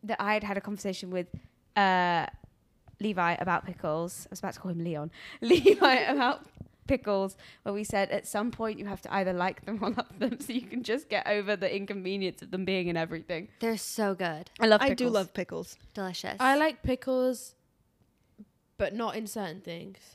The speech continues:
Speaker 2: Interesting.
Speaker 4: Like, there's just some times where I'm like, "This doesn't belong here."
Speaker 2: Right. But, like, I, with a deli pickle, like, rubbing against my sandwich. Mm.
Speaker 3: <laughs>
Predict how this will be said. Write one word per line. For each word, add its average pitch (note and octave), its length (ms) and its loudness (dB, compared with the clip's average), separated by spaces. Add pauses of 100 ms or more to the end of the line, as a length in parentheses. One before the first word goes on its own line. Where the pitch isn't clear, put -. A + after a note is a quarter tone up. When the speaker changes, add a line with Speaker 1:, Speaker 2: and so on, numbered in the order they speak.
(360)
Speaker 2:
Interesting. G#3+ 720 -16
Speaker 4:
Like, A3+ 200 -2
there's B3+ 200 0
just D#4 240 -6
some A#3 220 -2
times A3 380 -6
where A3+ 80 -6
I'm A3 80 -8
like, G3+ 340 -8
"This A#3 160 -6
doesn't B3 200 -8
belong E3 260 -6
here." F3 320 -14 (540)
Speaker 2:
Right. - 580 -10 (440)
But, C#4+ 120 8
like, D4 200 8 (140)
I, C4 380 8 (120)
with - 120 0 (280)
a A3+ 80 0
deli G3 400 -2
pickle, G#3+ 480 -4
like, F#3+ 220 -2 (100)
rubbing E3+ 360 -4
against E3 440 -8
my E3+ 160 -6
sandwich. E3+ 800 -8
Mm. D#3 200 -10 (120)
Speaker 3:
<laughs> F#4+ 520 10